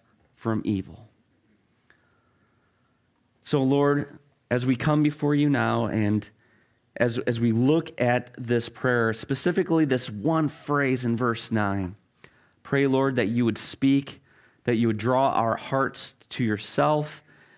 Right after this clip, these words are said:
that you would spur us, that this would enliven us to, to pray to you, Lord. And maybe in some ways that we've never prayed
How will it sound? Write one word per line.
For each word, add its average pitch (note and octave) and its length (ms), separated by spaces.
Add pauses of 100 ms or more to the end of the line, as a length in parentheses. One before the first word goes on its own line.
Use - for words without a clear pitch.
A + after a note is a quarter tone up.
(100)
that B2 140
you B2 140
would A#2 120
spur D3+ 540
us, C#3+ 200 (260)
that A#2 140
this C#3 180
would A#2+ 280
enliven C3 580
us B2 260
to, A2+ 320 (260)
to - 100
pray C3+ 480
to B2 80
you, G2 280
Lord. F2+ 400 (640)
And A#2 140
maybe C#3+ 240
in D3 80
some D3 240
ways C#3+ 240
that A#2+ 140
we've A2 180
never B2+ 240
prayed B2+ 300